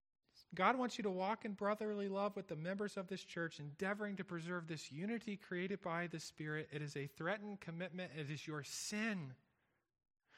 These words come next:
that will threaten it. It is my sin. And so we all must first start by looking in the mirror. What about me? And when we see these, these enemies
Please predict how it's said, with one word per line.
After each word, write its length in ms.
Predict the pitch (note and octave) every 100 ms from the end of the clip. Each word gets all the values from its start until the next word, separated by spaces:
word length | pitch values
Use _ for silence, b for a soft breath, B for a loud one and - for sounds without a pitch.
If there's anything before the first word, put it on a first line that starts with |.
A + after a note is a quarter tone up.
| B B
that 180 | F3 D#3+
will 140 | D#3+
threaten 360 | D#3+ - F3 E3+
it. 100 | D#3+
It 120 | D#3
is 160 | D3+ D3 D#3+
my 300 | E3+ G3+ A3+
sin. 320 | G#3+ - F#3+
And 120 | E3 D#3
so 140 | F#3
we 160 | F3 F3+
all 260 | F3 G#3 A3+
must 320 | G#3 F#3 -
first 260 | - G#3+ -
start 400 | - F#3+ G#3 E3
by 120 | E3+
looking 460 | E3 F3+ G#3 A#3 G#3
in 220 | F#3 G3 F3+
the 100 | A#2 C#3+
mirror. 240 | D#3 C3+
What 300 | B2 D#3 G3 -
about 400 | C3 C#3 D#3 D3+ - B2
me? 360 | C3+ B2+ B2 B2+ _ _ _ _ _ _ _ _ b b b
And 160 | D3
when 180 | D#3+ G#3
we 140 | B3 A#3
see 400 | - A3+ A3+ G#3
these, 300 | F#3+ F3 -
these 260 | E3+ F3 - -
enemies 580 | G3 A#3+ A3 G3+ F#3+